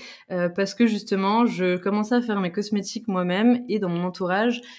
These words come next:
j'avais énormément de retours de, de, voilà, de mes amis, de ma famille qui me disaient que c'était, euh, que c'était top ce que je faisais, qui, ils me faisaient plein de commandes. Justement, j'en faisais quelques-uns et, euh, et c'est surtout le fait de, d'échanger avec eux et de se rendre compte que,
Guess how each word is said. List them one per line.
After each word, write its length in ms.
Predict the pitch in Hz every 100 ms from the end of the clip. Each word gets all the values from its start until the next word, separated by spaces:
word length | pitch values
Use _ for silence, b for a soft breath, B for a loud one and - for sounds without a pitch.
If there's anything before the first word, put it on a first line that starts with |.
| B -
j'avais 300 | 185 196 226
énormément 760 | 196 226 240 208 202 208 226
de 260 | 208 175 170
retours 500 | 170 190 190 233 208
de, 260 | 180 180
de, 120 | 175 165
voilà, 200 | 147 156
de 100 | 180
mes 220 | 196 180
amis, 400 | 175 190 214 233 - _ _ _ _ -
de 160 | 180
ma 160 | 202 196
famille 380 | 190 185 214 226
qui 100 | 185
me 80 |
disaient 220 | 175 175 214
que 80 |
c'était, 420 | - - 202 190 160
euh, 20 |
que 100 | 165
c'était 260 | 165 175
top 360 | 175 226 233 202
ce 100 | 180
que 100 | 185
je 100 | -
faisais, 440 | - 165 196 220
qui, 360 | 226 - 185 175
ils 120 | -
me 60 | 185
faisaient 240 | - 196 208
plein 180 | 247
de 80 | 277
commandes. 400 | 254 202 202 240 B B
Justement, 300 | - 190 196
j'en 140 | 185 180
faisais 380 | - 226 262
quelques-uns 680 | 254 208 - 196 196 240 262 -
et, 320 | 208 226 190
euh, 100 | 165
et 80 | 180
c'est 180 | - 196
surtout 540 | - - 262 - 262
le 160 | 240 185
fait 180 | - 220
de, 360 | 175 165 165 160
d'échanger 460 | 214 220 226 226
avec 280 | 226 196 180
eux 40 | 240
et 60 |
de 40 | 240
se 120 | 185
rendre 200 | 180 175
compte 260 | 220 226
que, 300 | 220 208 233